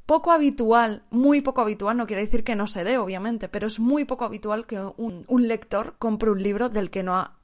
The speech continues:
ha oído nunca absolutamente nada.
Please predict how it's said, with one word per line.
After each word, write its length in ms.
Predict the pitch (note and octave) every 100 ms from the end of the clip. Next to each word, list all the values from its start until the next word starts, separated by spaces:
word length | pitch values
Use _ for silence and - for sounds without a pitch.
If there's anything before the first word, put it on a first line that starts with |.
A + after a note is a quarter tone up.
| -
ha 100 | G#3
oído 360 | F#3 F3 F#3+ -
nunca 540 | F#3 F#3 F3+ E3+ - -
absolutamente 800 | - - A3 F3 F3 E3 D#3 -
nada. 240 | - -